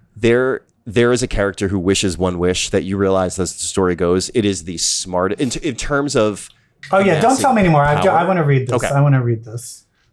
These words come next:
Speaker 1: Yeah, it's
Speaker 2: 'Cause I
Speaker 1: really
Speaker 2: love
Speaker 1: good.
Speaker 2: wishes. I love me some wishes.
Speaker 1: Yeah, it's really good. Just, uh, like, not only the outcome of the wish, but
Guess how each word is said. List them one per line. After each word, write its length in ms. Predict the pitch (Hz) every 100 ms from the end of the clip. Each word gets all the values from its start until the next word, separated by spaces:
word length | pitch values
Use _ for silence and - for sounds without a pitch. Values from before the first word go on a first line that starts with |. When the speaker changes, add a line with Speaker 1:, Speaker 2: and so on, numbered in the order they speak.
| _
Speaker 1:
Yeah, 220 | 110 76 -
it's 80 | 127
Speaker 2:
'Cause 140 | 156 185
I 140 | 202
Speaker 1:
really 100 | 190
Speaker 2:
love 280 | 190 196 196
Speaker 1:
good. 80 | 170
Speaker 2:
wishes. 360 | 156 135 113 - -
I 120 | 131
love 360 | 139 139 165 156
me 120 | 156
some 240 | 143 143 127
wishes. 400 | 127 - - 113
Speaker 1:
Yeah, 320 | 120 107 95
it's 200 | 139 -
really 400 | 117 131 139 139
good. 320 | 123 120 104
Just, 320 | 92 127 123 - -
uh, 140 | 101 127
like, 200 | 107 - _ _ _ _ _ _ _
not 260 | 151 185 240
only 240 | 254 233
the 180 | 139 110 -
outcome 420 | 98 - - 151
of 140 | 143
the 80 | 151
wish, 440 | 143 175 196 - -
but 300 | 127 160 147